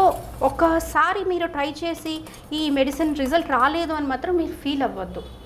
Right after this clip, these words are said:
ఎందుకంటే ఇది ఇమీడియట్ పెయిన్ రిలీవింగ్ కాదు. ఆ ఇంటెన్స్‌ని తగ్గించే గుణం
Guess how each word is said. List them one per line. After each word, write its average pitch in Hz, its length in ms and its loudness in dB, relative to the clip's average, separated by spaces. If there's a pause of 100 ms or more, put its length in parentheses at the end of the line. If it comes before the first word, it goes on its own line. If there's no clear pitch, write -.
ఎందుకంటే 339 460 4
ఇది 247 200 2
ఇమీడియట్ 381 500 6
పెయిన్ 294 240 2
రిలీవింగ్ 254 420 -2
కాదు. 202 240 -12 (840)
ఆ - 20 2 (460)
ఇంటెన్స్‌ని 370 440 4 (100)
తగ్గించే 311 420 0 (100)
గుణం 320 200 4